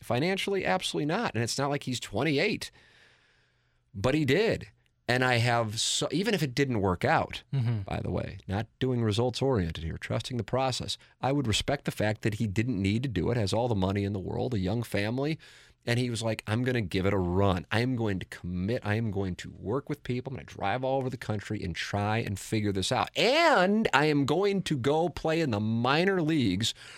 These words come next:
Speaker 1: for a team that has no chance of winning
Speaker 2: Mm-hmm.
Speaker 1: at the major league level as far
Speaker 2: Right.
Speaker 1: as a championship goes in the Texas Rangers." That is a guy who loves baseball. And even if you didn't like Carpenter or the contract extension,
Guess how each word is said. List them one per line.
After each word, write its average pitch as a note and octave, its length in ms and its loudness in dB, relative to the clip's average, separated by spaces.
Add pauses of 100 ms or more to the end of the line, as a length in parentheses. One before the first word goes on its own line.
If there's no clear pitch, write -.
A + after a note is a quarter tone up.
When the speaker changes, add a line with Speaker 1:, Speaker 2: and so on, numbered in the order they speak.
(100)
Speaker 1:
for C#3+ 140 2
a C3 40 4
team C#3+ 420 2
that C3 120 2
has A2+ 280 2
no B2 380 2
chance B2 480 2
of F#2+ 160 2
winning A2 400 2 (140)
Speaker 2:
Mm-hmm. A#2 180 0
Speaker 1:
at G#2+ 80 2
the A#2+ 80 2
major C#3+ 340 2
league F2+ 240 2
level E2 300 0
as - 100 -2
far A#2 120 4
Speaker 2:
Right. A#2 60 2
Speaker 1:
as F#2 100 0
a - 20 0
championship D3+ 640 0
goes F#2+ 300 -2
in B2 40 -4
the A#2+ 60 -2
Texas A#2 400 -2
Rangers." F#3 420 2 (840)
That F#3 260 6
is D3 120 4
a D3 60 2
guy A2 300 4
who C3+ 100 4
loves G2+ 300 2
baseball. - 480 0
And C#3 100 2
even E3 160 2
if C#3+ 80 2
you D3+ 80 4
didn't D3+ 180 2
like C#3 200 2
Carpenter D3+ 440 2
or - 140 2
the - 80 0
contract F3 540 2
extension, A#2+ 440 0